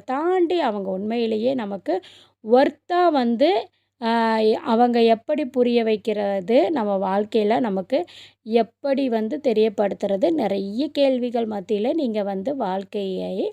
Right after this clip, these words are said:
வாழ்ந்துட்டு இருக்கீங்க. அதுக்கப்புறம் வரக்கூடிய காலகட்டத்துல நீங்க வளமாகவும், நல்ல நலமாகவும், சுகமாகவும் சனி பகவான் உங்களை வாழ வைக்க போறாருங்க.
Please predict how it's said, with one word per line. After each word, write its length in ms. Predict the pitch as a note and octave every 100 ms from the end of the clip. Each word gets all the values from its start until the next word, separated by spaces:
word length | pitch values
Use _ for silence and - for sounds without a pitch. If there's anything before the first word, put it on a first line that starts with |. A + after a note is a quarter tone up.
| _ _ _ _ _ _ G#3
வாழ்ந்துட்டு 560 | G#3+ A3 G#3 F#3+ C4 E4+
இருக்கீங்க. 460 | A#3+ F#3+ G3 F3 E3+
அதுக்கப்புறம் 720 | G3 F#3 F#3+ A3 A3+ E4+ F4+
வரக்கூடிய 500 | E4 C#4 C#4+ D4+ D4 C#4+
காலகட்டத்துல 760 | C4+ B3+ C4 B3+ A#3 A#3+ A#3 B3
நீங்க 280 | A#3+ G#3+ A3+
வளமாகவும், 1120 | G#3+ F3+ F#3 A3 A#3+ A#3 G#3+ G#3 F#3 G3 G#3 G#3+ A3 B3+ _ _ _ _ A#3
நல்ல 540 | A3+ A#3 C#4+ D#4+ E4
நலமாகவும், 1120 | C#4+ G#3+ G3+ A3+ A3+ G#3 G3 F#3 F3+ G3 A3+ B3 B3+ - _ _ _
சுகமாகவும் 800 | - C#4 E4 F4 E4 C4+ A#3+ D4
சனி 280 | F4 C4+ A#3
பகவான் 420 | A#3 G#3+ G#3+ B3
உங்களை 240 | A3+ G3+ C#4
வாழ 220 | E4 A#3 G#3+
வைக்க 200 | G3+ G3
போறாருங்க. 600 | - G3 F#3+ F#3 F#3